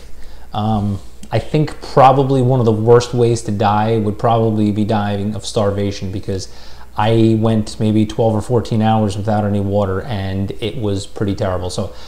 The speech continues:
I can't even imagine what, uh, death by, um, thirst, uh, would be like. Uh,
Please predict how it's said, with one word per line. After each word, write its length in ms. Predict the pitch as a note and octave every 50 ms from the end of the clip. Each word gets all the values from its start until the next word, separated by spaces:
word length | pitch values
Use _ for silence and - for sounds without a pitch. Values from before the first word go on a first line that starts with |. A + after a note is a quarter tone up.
| - - -
I 80 | -
can't 200 | - - F3 D#3
even 120 | D#3 D3 C#3
imagine 560 | C3 C3 C3 B2+ B2+ B2+ A#2+ A2 G#2+ G#2+ G#2
what, 300 | G2+ G#2 G#2 - - A#2
uh, 320 | G#2+ G2+ G2+ G2 G2 G2
death 280 | G2 F#2+ A2+ G#2 - -
by, 380 | - A2+ G#2+ G#2 G2+ G2 G2 F#2+
um, 380 | F#2+ F#2+ F#2+ F#2 F#2 F2+ F#2 - - - - - - - - - - -
thirst, 720 | - - - - A2+ G2 - - - - - - - - -
uh, 380 | C3 G#2+ G2+ F#2+ F#2+ F#2 - - -
would 220 | - G#2+ G2+ F#2+ F#2+
be 120 | G#2 G2+
like. 400 | G2 F#2+ F#2 F2+ F2 - - -
Uh, 280 | - - G#2 G2 F#2+